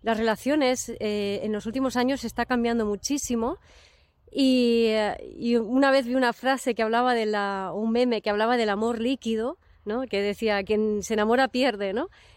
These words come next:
Y, y era como, bueno, pf, vaya tela las relaciones hoy en día, la gente no aguanta nada, no se compromete, em, o sea, no, no quieren profundizar en las relaciones.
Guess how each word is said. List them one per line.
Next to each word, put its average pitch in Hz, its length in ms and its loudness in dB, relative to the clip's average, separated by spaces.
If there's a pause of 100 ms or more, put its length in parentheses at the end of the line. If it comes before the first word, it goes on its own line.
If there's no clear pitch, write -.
(140)
Y, 226 440 2
y 220 80 0
era 233 120 2
como, 208 280 -2
bueno, 208 260 -2
pf, - 300 -16
vaya 214 260 0
tela 247 240 2
las 240 200 2
relaciones 220 600 -2
hoy 220 120 0
en 208 140 -2
día, 240 220 0
la 220 120 0
gente 226 520 -2
no 233 120 -2
aguanta 208 360 -2
nada, 240 560 -2 (300)
no 226 160 -2
se 247 160 -4
compromete, 254 960 0 (400)
em, 202 1120 -2
o - 60 -8
sea, 202 180 -4
no, 208 560 -2 (220)
no 226 140 2
quieren 277 180 4
profundizar 254 640 2
en 254 80 2
las 226 140 0
relaciones. 254 760 -2